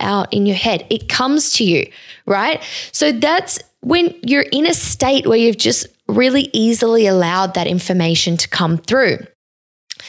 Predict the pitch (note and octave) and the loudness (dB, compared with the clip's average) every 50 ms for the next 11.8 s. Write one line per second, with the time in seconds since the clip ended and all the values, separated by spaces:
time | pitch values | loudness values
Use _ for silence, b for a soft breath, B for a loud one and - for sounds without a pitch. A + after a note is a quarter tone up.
0 | B B B B B - - A3+ G#3+ - - A3 A3 A3 A3 - - - G#3 G3+ | B B B B B -4 -4 -2 -2 -4 -4 -2 -2 -2 -4 -6 -8 -8 -6 -4
1 | G3+ - - - - - C4 A3+ A3+ A#3 A#3+ A#3+ A#3+ A#3+ A#3 A3+ G#3 A3+ A3+ G#3 | -2 -2 -2 -2 0 2 2 2 4 4 4 4 4 4 2 2 2 2 0 2
2 | - G#3 F#3 F#3+ F3 - - F#3 D#3+ - - - F3+ E3+ E3+ E3+ E3+ E3+ E3 F3+ | 2 0 0 0 -2 -2 -4 -4 -4 -4 -6 -4 -2 0 0 0 0 0 0 0
3 | E3+ E3 - - - F3 E3 - F3 D#3+ D#3+ E3+ E3 D#3+ D#3+ D#3+ D#3 - E3 - | 0 0 0 -2 -4 -4 -4 -4 -4 -2 -2 -2 0 0 0 0 -2 -4 -8 -8
4 | - F3 E3+ F#3 F3+ F3+ F3 F3 E3 E3 - - - F3 E3+ E3+ E3 - - - | -4 -2 0 0 0 0 0 0 0 -2 -2 -4 -4 -4 -2 -2 -2 -4 -4 -4
5 | - F3+ F#3 - - F#3+ G3+ G#3 G3 G3 - F#3 F3 D#3+ D#3+ D#3 E3+ B B B | -4 -4 -4 -2 -2 -2 0 0 -2 -2 -2 -2 -2 -2 0 -2 -2 B B B
6 | B B B B _ - A#3 A#3 A3+ G#3+ G3+ G3 G3 F#3+ - B B B B _ | B B B B _ -8 -6 -4 -4 -2 -2 -2 -2 -2 -4 B B B B _
7 | - B3 B3 - - - - - C#4 A#3+ B3 C4+ B3+ C4 - - A3 G3+ G3 F#3 | -2 -2 -2 -2 -4 -10 -6 -2 0 0 0 0 -2 -4 -4 -4 -2 0 0 2
8 | F3+ G3 F#3 F3 F3+ F3 E3 - B2 C3+ B2+ - - - - G#3+ G3+ A#3+ A3 A3 | 2 2 2 2 2 0 -2 -2 -4 -6 -6 -6 -4 -2 -2 0 0 0 -2 -2
9 | - - B3 A#3 A#3 A3+ A3+ A3+ - - - - G3 F#3 F#3 F#3+ F#3+ - - F#3 | -2 -2 -4 -2 -2 -4 -2 -2 -4 -4 -2 -2 -2 0 0 -2 -2 -2 -2 0
10 | E3+ E3+ E3 - - G3+ F3+ F3+ G#3+ G#3 G3+ F#3+ F#3 F#3+ F#3+ G3 G3 G3+ F#3+ G3 | 0 -2 -2 -2 -2 -2 -2 0 0 2 2 2 2 2 0 0 0 0 2 2
11 | G3+ G#3+ A3+ B3 C4 C4+ B3+ - C4 C4 C4+ C#4 C#4+ - - | 2 0 0 2 2 0 0 0 0 2 2 2 0 -2 -4